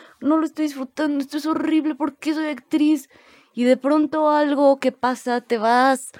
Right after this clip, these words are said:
o decides dejar, o decides, no sé,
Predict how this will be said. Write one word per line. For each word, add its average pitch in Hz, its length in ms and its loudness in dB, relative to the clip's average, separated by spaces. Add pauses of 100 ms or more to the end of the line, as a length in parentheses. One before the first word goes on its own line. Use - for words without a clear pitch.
(340)
o 226 340 2
decides 247 440 -4
dejar, 254 560 -2
o 247 60 2
decides, 247 680 0 (420)
no 254 140 2
sé, 302 580 -2